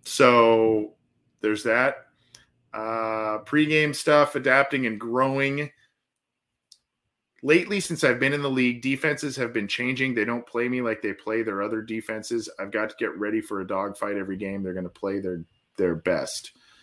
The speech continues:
Um, they're doing it all now, meaning a spy or what have you. This is my fifth year going to be in the league. Um, gotta change my approach, my mindset, um, and a lot more. So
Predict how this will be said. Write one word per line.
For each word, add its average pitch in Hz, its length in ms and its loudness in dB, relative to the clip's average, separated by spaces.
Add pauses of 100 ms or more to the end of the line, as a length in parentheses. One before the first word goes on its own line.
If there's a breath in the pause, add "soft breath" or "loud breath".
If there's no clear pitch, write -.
(280 soft breath)
Um, 101 240 -4
they're 127 140 6
doing 147 320 8
it 135 100 6
all 131 180 6
now, 120 160 4
meaning 110 280 0
a - 20 -6
spy 107 440 0
or 101 160 -2
what 98 160 -4
have 101 220 -4
you. 104 60 -2
This 101 160 -6
is 101 80 -12
my 95 140 -6
fifth 113 320 -4
year 110 200 0
going 107 220 -6
to 104 60 -6
be 104 160 -2
in 101 80 -4
the 95 80 -8
league. 117 420 0 (460)
Um, 98 460 -6
gotta 101 200 -4
change 107 300 -6
my 101 100 -6
approach, 98 400 -4
my 92 100 -8
mindset, 92 580 -4 (840)
um, 95 680 -6 (540)
and 127 140 4
a - 20 4
lot 127 260 6
more. 131 320 2 (140)
So 120 460 6